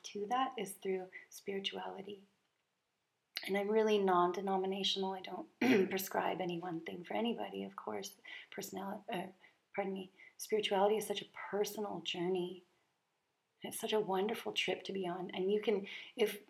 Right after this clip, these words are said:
getting high or drinking is, like, you do wanna trip out, trip out on some spirituality, <laughs> because you can get to so many different levels of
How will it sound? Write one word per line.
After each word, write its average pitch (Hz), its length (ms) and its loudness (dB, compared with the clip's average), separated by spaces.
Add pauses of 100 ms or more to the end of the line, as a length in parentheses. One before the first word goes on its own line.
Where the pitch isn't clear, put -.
(320)
getting 220 520 6 (320)
high 190 360 10
or 175 100 2
drinking 196 460 4
is, 165 100 2
like, - 260 -2
you 185 120 -8
do 226 180 -6
wanna 185 200 0
trip 196 300 4
out, 185 380 12
trip 269 360 6
out 226 300 12
on 190 120 4
some 180 140 -4
spirituality, 185 720 6
<laughs> - 40 -12
because - 500 -2
you 240 240 8
can 190 320 8
get 175 360 0 (1000)
to - 100 -12
so 226 440 8
many 220 180 6
different 190 380 4
levels 175 360 2
of - 140 -6